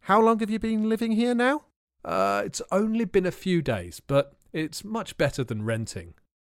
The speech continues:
Speaker 1: I'm renting, and I prefer it, to be honest.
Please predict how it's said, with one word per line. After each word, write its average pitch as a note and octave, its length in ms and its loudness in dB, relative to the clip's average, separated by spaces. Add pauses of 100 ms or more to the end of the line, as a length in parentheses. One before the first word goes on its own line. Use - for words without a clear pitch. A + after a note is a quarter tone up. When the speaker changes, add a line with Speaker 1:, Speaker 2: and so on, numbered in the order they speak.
(300)
Speaker 1:
I'm G#3 280 2
renting, G2+ 520 -4 (100)
and C#3 140 0
I - 40 0
prefer A3+ 500 2
it, - 140 0
to G#2 100 -8
be G2+ 100 -4
honest. G#2 460 -8